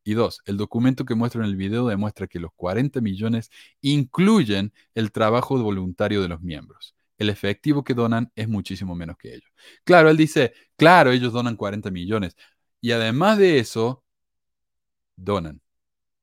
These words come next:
Bueno, sí, donan cuarenta millones. O sea, ¿de dónde saca que donan más que eso? No hay ninguna evidencia de eso. Eh, y él me dijo, "Y bueno, a-, hay muchas evidencias,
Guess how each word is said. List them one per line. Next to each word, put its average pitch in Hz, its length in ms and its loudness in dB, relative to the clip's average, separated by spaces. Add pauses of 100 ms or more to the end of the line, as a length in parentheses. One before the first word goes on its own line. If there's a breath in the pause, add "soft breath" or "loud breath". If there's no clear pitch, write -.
(320)
Bueno, 95 300 -12 (240)
sí, 110 360 -4
donan 87 360 -6 (280)
cuarenta 90 340 -10
millones. 87 400 -10 (300)
O 82 80 -20
sea, 87 120 -10
¿de 82 60 -8
dónde 101 240 -4
saca 95 300 -6
que 90 120 -10
donan 87 260 -8
más 98 220 -4
que 78 200 -12
eso? - 340 -20
No 85 80 -12
hay 87 60 -10
ninguna 85 300 -10
evidencia 78 460 -10
de 64 60 -20
eso. - 240 -20 (920 soft breath)
Eh, 135 300 6
y 131 120 6
él 139 120 8
me 131 120 6
dijo, 87 440 -2 (120)
"Y 180 120 2
bueno, 107 440 2 (220)
a-, - 120 -14 (320)
hay 147 160 2
muchas 160 380 0
evidencias, 85 640 -6